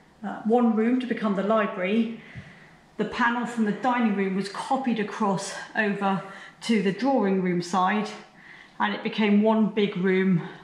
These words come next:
with a matched ceiling. So this balcony here, we think, was put in at about eighteen fifteen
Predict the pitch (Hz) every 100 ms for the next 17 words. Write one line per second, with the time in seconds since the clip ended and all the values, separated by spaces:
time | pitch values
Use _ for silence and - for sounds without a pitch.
0 | - - 208 - 214 190 185 - - 202
1 | 180 175 165 156 - - - - - -
2 | - - - - - - - - - -
3 | - - - 285 - 294 285 285 254 220
4 | 277 277 311 320 - - - 254 311 294
5 | 262 - - 294 285 233 220 220 208 -
6 | - 233 - 226 202 - 208 - 208 214
7 | 254 294 294